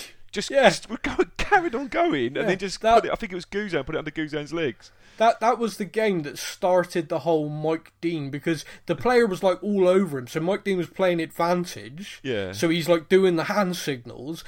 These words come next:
Speaker 2: Yeah.
Speaker 1: And then 'cause Musa scored, Mike Dean started doing the whole, "Okay, it's a goal," pointing back to the, back to the centre circle. But
Speaker 2: Sure.
Speaker 1: when, when you just isolated on him, it looked like he was
Speaker 2: <laughs> Oh,
Speaker 1: celebrating
Speaker 2: quality.
Speaker 1: <laughs> 'cause his arms are like, "Yes,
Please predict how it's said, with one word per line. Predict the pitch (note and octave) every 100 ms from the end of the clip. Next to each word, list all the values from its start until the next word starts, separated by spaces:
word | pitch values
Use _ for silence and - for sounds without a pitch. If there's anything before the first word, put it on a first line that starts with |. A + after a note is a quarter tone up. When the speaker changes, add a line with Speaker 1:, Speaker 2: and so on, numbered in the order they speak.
| -
Speaker 2:
Yeah. | B2+
Speaker 1:
And | D#3+
then | E3 E3+
'cause | - A3 G3+
Musa | G3+ F#3 F#3
scored, | - - G#3+ C#3+ C#3+
Mike | F3+ D3
Dean | F3
started | D#3 - D#3+ D3+
doing | D#3 D#3+ D#3
the | D3+
whole, | D#3 D#3
"Okay, | D3+ E3 E3
it's | E3
a | D3+
goal," | - D#3 D3+
pointing | D3 - E3+ D#3 D3+
back | D3 D#3 -
to | -
the, | C#3 D3 C#3+ C#3+ C#3 - - - _
back | D#3 C#3+
to | -
the | C#3+
centre | - G#3 D#3+
circle. | - C#3+ - B2+ B2
But | D#3 E3
Speaker 2:
Sure. | B2 G#2 - E3+
Speaker 1:
when, | E3+ G3+ F3
when | F3 G#3
you | G#3+ G3
just | F3+ G3+ -
isolated | F#3+ G3 F#3+ D#3 C#3 B2+
on | A#2+ A#2 B2+
him, | D3
it |
looked | F3+ F#3
like | E3+ D#3+
he | D3+
was | D3
Speaker 2:
<laughs> | -
Oh, | F#3+ E3+
Speaker 1:
celebrating | C3+ D3+ - E3
Speaker 2:
quality. | D3 B2+ G#2+ - -
Speaker 1:
<laughs> |
'cause | - G#3
his | G3 F3+
arms | A3 G#3 F#3 E3+
are |
like, | D#3+ D#3 - -
"Yes, | G#3+ F4+ F#4+ F#4+ - - -